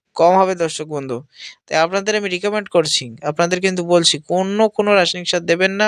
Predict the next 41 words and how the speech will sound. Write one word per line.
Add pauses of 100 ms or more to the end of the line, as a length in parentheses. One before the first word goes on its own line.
(120)
পটাশযুক্ত
অন্য
রাসায়নিক
সার
দেবেন
না। (640)
বিশেষ
করে
কুড়ি
কুড়ি
তেরো,
চোদ্দো
আঠাশ, (100)
ডিএপি (140)
কুড়ি
কুড়ি (300)
শূন্য, (280)
এইরকম
কোনো
রকম
রাসায়নিক
সার
দেবেন
না। (520)
ডিএপিও
এখানে
ব্যবহার
করবেন
না, (600)
শুধু
পরশের
দশ
ছাব্বিশ
ছাব্বিশ
রাসায়নিক
সার
ব্যবহার
করতে
হবে। (680)
এবং
কেন